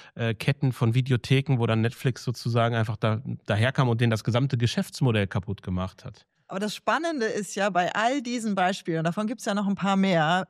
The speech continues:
Speaker 2: war es ja tatsächlich so, dass es in den Unternehmen Menschen
Speaker 1: Ja.
Speaker 2: gab, die diese Idee hatten,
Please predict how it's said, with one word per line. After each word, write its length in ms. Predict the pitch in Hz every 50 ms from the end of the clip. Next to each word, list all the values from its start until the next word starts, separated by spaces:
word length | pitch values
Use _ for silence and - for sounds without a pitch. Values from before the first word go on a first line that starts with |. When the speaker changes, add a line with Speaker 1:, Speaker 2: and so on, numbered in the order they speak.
| _ _
Speaker 2:
war 240 | 160 160 175 196 208
es 100 | - -
ja 120 | 220 196
tatsächlich 520 | 180 - 180 165 - 233 196 - 233 208 -
so, 420 | - 214 202 208 220 226 233 233
dass 220 | 208 175 175 165 180
es 120 | 170 - - -
in 200 | 240 254 269 269
den 140 | 269 262
Unternehmen 880 | 247 208 233 214 220 220 202 196 190 190 185 180 170 170 175 185 190 185
Menschen 580 | 175 190 220 277 330 302 - - 277 269 262 247
Speaker 1:
Ja. 40 |
Speaker 2:
gab, 580 | 202 190 175 165 160 - 147 160 185 208 - - - - - - - _ _ _
die 220 | 185 208 240 254
diese 240 | 240 233 220 208 214
Idee 400 | 175 208 196 165 196 196 190 180
hatten, 460 | 170 165 165 - - 165 175 180 180